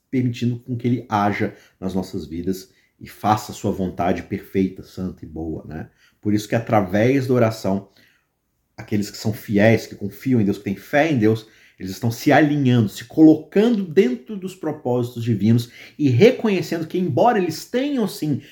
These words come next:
a liberdade pra poder pedir e buscar e fazer as coisas, no final é Deus quem vai tomar a previdência e o resultado final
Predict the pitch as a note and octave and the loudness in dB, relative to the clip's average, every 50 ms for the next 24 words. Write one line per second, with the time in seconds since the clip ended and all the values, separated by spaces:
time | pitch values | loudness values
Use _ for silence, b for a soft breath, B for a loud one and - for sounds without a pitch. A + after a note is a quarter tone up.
0 | B B B A2 B2+ C#3+ D#3 D#3 D#3+ E3+ C3 A#2 G#2+ A#2 B2 D3 F3+ F3+ E3+ C#3+ | B B B 4 6 6 8 8 6 6 4 4 4 4 6 6 6 6 4 2
1 | A#2 - C#3 B2 - B2+ A#2 A#2+ A#2+ - C3+ A#2 G2+ F#2 F#2 A2+ C#3+ E3+ F3 F3 | 0 -2 -6 -4 -2 0 0 0 0 0 0 0 0 0 0 0 2 2 2 0
2 | E3 D3 B2 G2+ G#2+ A2+ A#2 - - - A#2+ B2+ C#3+ D#3 D#3 D#3 D3+ C#3 A#2+ A#2 | 2 4 4 4 2 0 -2 -4 -2 2 4 6 8 8 8 6 6 4 4 2
3 | - A2 G2 A2 A2 A#2 A#2 - - A#2 B2 C3 C#3+ C#3+ - b b b b b | 0 0 0 0 0 0 -2 -2 0 0 2 2 0 -4 -8 b b b b b
4 | b b b B2 A#2 - B2+ B2 B2 C3+ C#3 B2+ A#2 A2 A#2+ B2+ C3 B2+ - - | b b b -6 -4 0 2 4 4 4 4 4 6 6 6 6 6 4 0 -4
5 | - C3 C#3 C3+ G#2 F#2 G2+ G#2 A2 - A2+ G#2+ G2 F#2 F#2+ G2 F#2+ - - G2 | -4 -4 -4 -2 -2 -2 -2 -2 -2 -2 -4 -4 -2 -2 0 -2 -2 -2 -2 -2
6 | F#2+ G2 G2 F2 F2+ F#2 F#2+ - - - - b b b b b F#2+ F2 - F#2+ | 0 2 2 2 2 0 -2 -2 -4 -6 -6 b b b b b -6 -2 -2 0
7 | F#2 F#2+ - - F#2+ G2+ - - - F#2+ E2+ E2+ F2+ F2 | 0 0 0 0 0 0 0 0 -2 -4 -2 -2 -4 -6